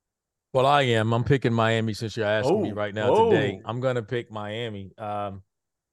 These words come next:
Speaker 1: that may change by the time we get there game time. I'm, I'm undecided yet. I, but right now, I, listen, I, seriously, I, I made the, the, the case early today. I like the, if I'm taking the resume of the two, I like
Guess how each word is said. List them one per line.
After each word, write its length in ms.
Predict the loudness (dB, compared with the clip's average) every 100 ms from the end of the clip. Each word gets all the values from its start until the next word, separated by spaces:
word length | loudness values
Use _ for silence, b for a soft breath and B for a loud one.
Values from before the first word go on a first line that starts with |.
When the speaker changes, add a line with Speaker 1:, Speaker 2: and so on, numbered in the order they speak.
| -2
Speaker 1:
that 180 | 0 4
may 200 | 2 2
change 440 | 2 2 4 2
by 140 | 2 2
the 60 |
time 300 | 2 2 2
we 100 | 0
get 240 | -4 -4 -2
there 220 | -2 -2
game 320 | -4 -4 -4
time. 280 | -4 -4 -4
I'm, 200 | -6 -8
I'm 160 | -10 -6
undecided 560 | -6 -6 0 2 2 -2
yet. 120 | -6
I, 220 | -6 -6 -12 b b
but 140 | 4
right 200 | 6 6
now, 220 | 6 6
I, 200 | 4 0
listen, 320 | 0 -2 -4
I, 280 | -8 -6 -6 -4
seriously, 420 | 0 0 0 -4
I, 380 | -4 -2 -2 -2
I 40 |
made 220 | 0 0
the, 120 | -2
the, 180 | -2 -4 -2
the 380 | 0 2 2 2
case 300 | 0 0 -2
early 320 | -2 -2 -4
today. 400 | -6 -8 -8 -12 _ _ _ _ _ _
I 140 | 0 0
like 280 | 2 -2 -4 _
the, 640 | -4 -2 -2 -4 -6 -8 -12
if 220 | -14 -10
I'm 120 | -8 -4
taking 380 | 0 0 -2
the 100 | -6
resume 580 | -2 0 0 0 0 0
of 100 | -2
the 80 | -6
two, 340 | -6 -2 0
I 80 | 0
like 260 | 0 -2